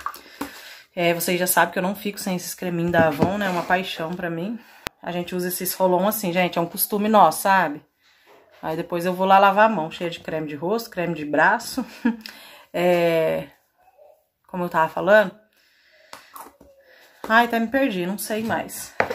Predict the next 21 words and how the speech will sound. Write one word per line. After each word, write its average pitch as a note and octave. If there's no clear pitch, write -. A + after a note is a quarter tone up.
Mas, F3
ah, A3+
hoje G#3+
eu A3+
não A3
lavei A#3+
meu G#3
cabelo, G3
ele G#3
tá G3+
assim F#3+
preso F#3
porque -
eu F#3+
lavei F#3
meu F3+
cabelo F#3
ontem, F#3+
matizei F3
ele E3
também. G3+